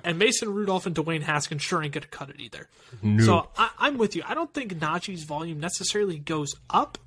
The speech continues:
Speaker 1: and I don't think his efficiency goes up either. Therefore, I can't really envision him as a top three running back. I think he'll be borderline top five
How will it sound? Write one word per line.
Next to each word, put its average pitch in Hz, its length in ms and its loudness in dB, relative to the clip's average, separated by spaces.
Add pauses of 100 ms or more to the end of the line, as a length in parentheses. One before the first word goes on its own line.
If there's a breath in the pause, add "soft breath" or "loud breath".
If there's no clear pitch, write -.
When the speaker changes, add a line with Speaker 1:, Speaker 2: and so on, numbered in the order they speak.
(600)
Speaker 1:
and 214 80 2
I 220 60 4
don't 233 280 -4
think 240 180 -6
his 208 180 -2
efficiency 170 760 0
goes 143 240 -4
up - 240 -10
either. 147 260 -4
Therefore, 165 480 -2
I 147 120 -4
can't 202 420 -6
really 165 340 0
envision 156 680 0
him 139 460 -6 (680 soft breath)
as 151 120 0
a 139 60 2
top - 360 0 (260)
three 151 400 -2
running 143 460 2
back. 131 340 -8 (480)
I - 40 -10
think 202 120 0
he'll 240 80 -4
be 208 140 -4
borderline 214 640 2
top 226 280 0
five 233 480 -4